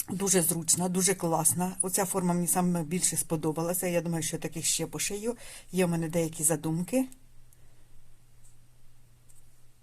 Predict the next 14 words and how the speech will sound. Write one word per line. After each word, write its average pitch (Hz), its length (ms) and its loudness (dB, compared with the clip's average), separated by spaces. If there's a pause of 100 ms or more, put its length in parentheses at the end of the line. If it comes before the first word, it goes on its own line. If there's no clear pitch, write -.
(540)
Буду 180 240 -4
показувати 165 560 2
подробніше, 165 480 -2
як 160 120 -4
уже 165 140 -2
її 160 160 -4
прикрасю. 240 640 2 (960)
О, 190 240 -2 (120)
тоді 190 240 -4
по-, 180 180 -2
вам 180 440 2
роз-, 170 260 -2
розміри 196 400 2
скажу. 254 460 4